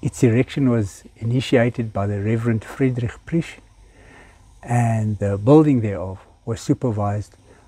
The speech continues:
by missionary H. Howe and Heinrich Christoph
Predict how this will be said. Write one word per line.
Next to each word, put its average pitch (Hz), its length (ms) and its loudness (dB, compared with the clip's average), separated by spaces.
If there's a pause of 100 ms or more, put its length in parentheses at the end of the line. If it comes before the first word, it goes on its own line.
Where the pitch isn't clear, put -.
(100)
by 110 180 -4
missionary 117 540 0 (100)
H. 147 220 -2
Howe 117 460 -2 (480)
and 113 160 -4
Heinrich 123 560 0 (140)
Christoph - 580 -8